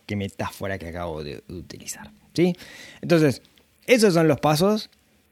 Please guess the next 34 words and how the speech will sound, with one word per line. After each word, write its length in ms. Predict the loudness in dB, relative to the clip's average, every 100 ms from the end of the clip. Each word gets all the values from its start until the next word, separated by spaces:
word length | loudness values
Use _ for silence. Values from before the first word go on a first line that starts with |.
| _
Funciona. 720 | _ 2 4 8 8 8 4 -2
Yo 320 | -2 4 6 6
hace, 340 | 2 0 -2
yo 160 | -4 -4
pasé 380 | -2 0 0
de 160 | -2 -6
veintidós 580 | -4 -2 0 4 4 4
años 440 | 4 4 2 -2
de 140 | -4 -4
el, 320 | -4 -4 -4
el 180 | -2 0
A 440 | 2 2 0 -2
Fabiana 440 | -2 0 2 2 2
mágica 480 | 0 0 -2 0 0
del 140 | 0
sueldo 540 | 4 6 6 4 0 -8 -20 _ _ _
a, 440 | -2 0 0 -2 -4
a 240 | -4 -4
trabajar 680 | -4 -2 -2 0 0 0 -6 -10
independiente 640 | -6 -6 -2 2 2 2
y 40 | 0
depender 420 | 0 0 0 0
de 140 | 2
mí 120 | 2
mismo. 480 | 2 2 2 0 -2 -8
Estoy 260 | 0 2
usando 340 | 4 2 -2 -4
esta 140 | -6
estrategia 560 | -8 -8 -6 -4 -2 -2
y 140 | -2
a 80 | -2
mí 180 | -2 0
me 240 | -2 -4
funciona, 640 | -6 -6 -2 0 0 0